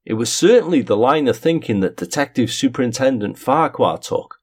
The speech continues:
and Ronald Barton was arrested and charged with the abduction of his stepdaughter. It wasn't the murder charge that police wanted, but it would suffice until Keely turned up either alive or sadly dead.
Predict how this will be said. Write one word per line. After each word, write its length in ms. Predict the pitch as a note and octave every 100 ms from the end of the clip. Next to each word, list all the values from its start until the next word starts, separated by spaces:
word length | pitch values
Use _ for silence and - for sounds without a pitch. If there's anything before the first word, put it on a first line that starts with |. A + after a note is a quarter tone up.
| _ _ -
and 180 | F#2 F#2+
Ronald 300 | D3 F#3 F3
Barton 420 | F3 F3 - G#2
was 160 | F#2+
arrested 540 | F#2 G#2 F3+ - A#2+ -
and 160 | G2
charged 560 | - D3+ D#3 G2 - -
with 120 | G2
the 120 | G#2
abduction 720 | G2 - E3 F3 - F#2+ F#2 -
of 80 | E2+
his 120 | F2+
stepdaughter. 800 | - B2+ - - G#2 F2+ - - _ _ _ -
It 120 | D#3+
wasn't 340 | E3+ F#3 G3+
the 60 | F3+
murder 400 | E3 G3+ G#3 D#3+
charge 440 | - F#2 E2+ -
that 160 | - -
police 360 | G2+ C3 B2+ -
wanted, 640 | D3+ D#3+ - F2 A#2 -
but 100 | A2
it 100 | G2+
would 240 | A2 D#3 F3
suffice 640 | - E3+ - G3+ F3+ -
until 360 | G#2 - G2 -
Keely 420 | - D#3+ C#3 G#2
turned 400 | - G2+ F2 F2
up 240 | - - -
either 320 | A#2+ A2 G2+
alive 720 | G2 G#2 D3 B2 E2+ - - _
or 180 | - -
sadly 560 | - - G2 G2 F2 F2
dead. 320 | F#2 F#2+